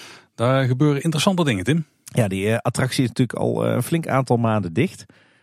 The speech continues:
Speaker 2: Vier maart zou die weer open moeten. Zouden ze het halen, denk je?
Speaker 1: Nou ja, er is natuurlijk iets, eh, heel interessants gebeurd in Droomvlucht.
Speaker 2: <laughs> Ja.
Speaker 1: Want in de Hemelburg te zenden, er lijken één of meerdere planeten naar beneden te zijn gekomen. Die daarbij ook flink schade hebben opgelopen.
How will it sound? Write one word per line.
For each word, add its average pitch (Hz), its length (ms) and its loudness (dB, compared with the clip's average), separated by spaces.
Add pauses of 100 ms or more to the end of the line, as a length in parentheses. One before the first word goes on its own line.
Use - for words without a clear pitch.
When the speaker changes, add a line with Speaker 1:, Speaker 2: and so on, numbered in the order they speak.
(140)
Speaker 2:
Vier 180 360 0
maart 139 280 0
zou 131 160 0
die 117 100 0
weer 101 100 0
open 165 280 -4
moeten. 202 280 -2 (200)
Zouden - 320 -4
ze 151 100 -4
het 139 60 -2 (100)
halen, 190 160 -6
denk 180 220 -6
je? 226 140 -10 (380)
Speaker 1:
Nou 101 160 0
ja, 117 120 2
er 117 100 -2
is 120 120 -6
natuurlijk 98 300 0
iets, - 180 -4
eh, 101 100 0
heel 127 200 2
interessants 135 400 0
gebeurd 101 300 0 (100)
in 113 100 0
Droomvlucht. 101 540 -4 (440)
Speaker 2:
<laughs> - 380 -4
Ja. - 140 -2 (260)
Speaker 1:
Want 104 160 -2
in 101 60 -2
de 98 80 0
Hemelburg 113 400 2
te - 80 -8
zenden, 92 280 -2
er 110 60 -4
lijken 110 240 -4
één 135 120 -2
of 107 100 -6
meerdere 113 220 -2
planeten 135 400 0
naar 95 140 0
beneden 85 240 -2
te - 80 -8
zijn 85 180 -2
gekomen. 87 440 -2 (360)
Die - 60 -20 (100)
daarbij 107 240 -4
ook 113 100 -10
flink 143 200 -2
schade 147 260 0
hebben 95 180 -2
opgelopen. 92 580 -2